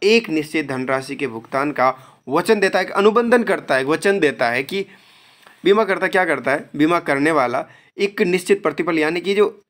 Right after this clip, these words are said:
इसका रिटर्न हम जो भर रहे हैं, इसका रिटर्न ये मिलेगा। पूर्व निर्धारित, पहले शर्तों को निर्धारित कर दिया जाता है, इन शर्तों के साथ इतनी किस्त रहेगी,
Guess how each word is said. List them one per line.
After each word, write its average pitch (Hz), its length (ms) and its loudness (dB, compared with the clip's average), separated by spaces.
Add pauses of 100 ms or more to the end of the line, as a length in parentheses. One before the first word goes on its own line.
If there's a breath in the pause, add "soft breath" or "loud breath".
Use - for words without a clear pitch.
(120)
इसका 185 240 -2
रिटर्न 165 440 0 (300)
हम 160 140 -4
जो 156 120 0
भर 131 180 0
रहे 143 180 0
हैं, 165 80 -4
इसका 160 260 -6
रिटर्न 139 300 -2
ये 147 180 0
मिलेगा। 165 440 -2 (1400 soft breath)
पूर्व 226 200 4
निर्धारित, 170 520 0
पहले 208 240 2
शर्तों 185 460 0
को 196 120 2
निर्धारित 156 440 0
कर 175 160 -2
दिया 139 180 -2
जाता 120 300 -8
है, 120 80 -12
इन 170 200 -4
शर्तों 165 360 -6
के 170 120 -10
साथ 170 240 -2 (500)
इतनी 165 260 0
किस्त 170 260 -4
रहेगी, 160 520 -2